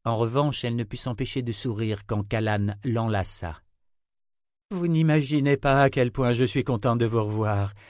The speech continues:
mère inquisitrice. Et toi, si tu savais combien je me réjouis de te voir à travers mes propres yeux. » « Dommage que vous ayez passé un marché truqué avec ce maudit sorcier. Nous trouverons une autre solution »,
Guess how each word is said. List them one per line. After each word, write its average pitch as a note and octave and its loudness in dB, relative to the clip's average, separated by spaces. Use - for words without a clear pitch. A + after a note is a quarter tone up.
mère C#3 4
inquisitrice. A2+ -6
Et A#2+ -4
toi, A#2 0
si - -8
tu C3+ -8
savais C3 0
combien C3 -2
je B2+ -4
me B2+ 0
réjouis B2+ 0
de A#2+ -4
te C3 -4
voir A#2+ 0
à A2+ -2
travers B2+ 0
mes A#2+ 0
propres B2+ -4
yeux. » « A2+ -6
Dommage B2 2
que C#3 0
vous B2 0
ayez B2 4
passé C3 0
un A#2+ 2
marché A#2+ 0
truqué A#2 0
avec G#2+ -4
ce - -4
maudit A#2 -2
sorcier. G#2+ -10
Nous F3 0
trouverons D#3 0
une D#3 6
autre D3 -2
solution », A2+ -6